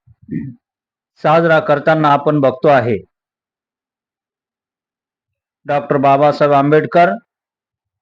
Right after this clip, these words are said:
यांना समाजावर होत असलेल्या अन्याय, अत्याचाराविरुद्ध लढण्याची तळमळ होती, म्हणून डॉक्टर बाबासाहेबांनी चळवळ सुरू केली.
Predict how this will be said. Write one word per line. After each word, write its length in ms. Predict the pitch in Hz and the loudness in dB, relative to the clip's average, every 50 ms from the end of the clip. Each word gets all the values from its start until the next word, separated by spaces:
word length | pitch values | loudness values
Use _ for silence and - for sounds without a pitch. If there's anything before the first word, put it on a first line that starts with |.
| _ _ _ _ _ _ _ _ _ _ _ _ _ | _ _ _ _ _ _ _ _ _ _ _ _ _
यांना 400 | 147 160 165 170 165 165 156 147 | -4 -4 -2 0 0 0 0 0
समाजावर 680 | - 165 151 156 156 156 151 156 151 151 147 147 135 | 0 -2 -2 0 0 0 2 2 2 2 2 0 -2
होत 340 | 120 - - 160 170 165 165 | -2 -2 -2 -2 -2 0 0
असलेल्या 580 | 156 - - 143 147 143 139 139 131 123 113 113 - _ _ _ _ _ _ _ - | -2 -2 -2 -2 -2 0 0 0 0 0 -2 -4 -10 _ _ _ _ _ _ _ -10
अन्याय, 560 | 147 147 160 156 156 151 147 147 143 139 139 - _ _ _ _ _ _ _ _ | -6 -4 -2 0 0 0 0 0 0 -2 -6 -10 _ _ _ _ _ _ _ _
अत्याचाराविरुद्ध 1200 | 143 143 - - - 170 160 156 - 156 151 151 151 143 131 139 151 165 156 135 160 143 123 107 - - _ _ _ _ _ _ _ _ | -14 -14 -8 -2 0 0 0 2 0 0 2 2 2 2 2 0 0 -2 -2 0 0 0 0 -2 -6 -10 _ _ _ _ _ _ _ _
लढण्याची 800 | 127 131 139 147 147 127 143 165 165 170 160 170 180 170 - - - | -10 -4 -2 -2 -2 0 -2 0 0 0 0 0 -2 -2 -2 -2 -2
तळमळ 440 | 147 143 151 160 170 170 170 156 151 - - _ _ _ _ _ _ _ _ _ _ | 0 0 0 0 0 0 0 0 -2 -6 -10 _ _ _ _ _ _ _ _ _ _
होती, 420 | 143 143 - - 160 123 98 - - _ _ _ _ _ _ _ _ _ _ _ _ _ _ _ _ _ | -16 -12 -6 -4 -4 -4 -4 -8 -14 _ _ _ _ _ _ _ _ _ _ _ _ _ _ _ _ _
म्हणून 260 | 143 151 170 180 170 | -8 -6 -4 -2 0
डॉक्टर 300 | 156 151 151 - - 156 | 0 0 0 0 -2 -2
बाबासाहेबांनी 840 | 143 143 151 160 160 160 156 - 156 147 151 151 151 151 156 156 135 | 0 2 2 2 2 2 2 2 0 0 2 0 0 0 0 -2 -4
चळवळ 420 | - - 147 151 160 170 170 165 | -2 -2 -2 0 2 2 0 0
सुरू 320 | 165 - - 151 151 156 | -2 -2 -2 0 0 0
केली. 340 | 143 - 143 131 135 127 110 | -2 -2 -2 -2 -2 -2 -4